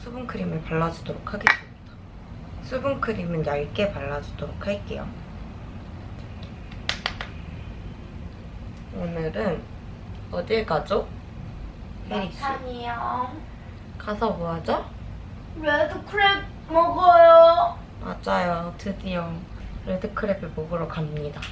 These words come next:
Speaker 1: 오늘, 음, 나가서 아얄람을 가가지고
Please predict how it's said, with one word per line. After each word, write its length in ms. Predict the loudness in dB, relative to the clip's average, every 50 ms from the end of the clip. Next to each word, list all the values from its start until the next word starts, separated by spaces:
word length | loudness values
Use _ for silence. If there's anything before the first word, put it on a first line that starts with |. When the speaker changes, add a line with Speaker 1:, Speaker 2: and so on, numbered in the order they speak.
| -6 -6 -6 -6 -8 -12 -12 -12 -12 -12 -14 -12 -10
Speaker 1:
오늘, 440 | -10 -8 -4 -4 -4 -2 -4 -4 -6 -8 -12 -14 -14 -12 -12 -12 -12 -12 -10 -8
음, 320 | -6 -4 -4 -2 -4 -4 -2
나가서 680 | -2 -2 2 2 2 2 2 2 0 0 0 -2 -6 -8 -6
아얄람을 540 | -2 2 2 4 4 4 4 2 2 0 0
가가지고 680 | -2 -6 -4 -4 -4 -4 -4 -8 -4 -4 -2 -4 -4